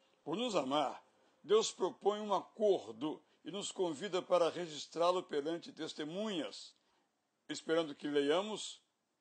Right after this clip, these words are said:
concordemos e assinemos. Se formos sábios, leremos,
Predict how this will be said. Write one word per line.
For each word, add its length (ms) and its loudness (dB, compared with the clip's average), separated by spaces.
concordemos 1040 -2
e 60 -4
assinemos. 800 -4
Se 200 -8
formos 960 -2
sábios, 640 2
leremos, 800 -2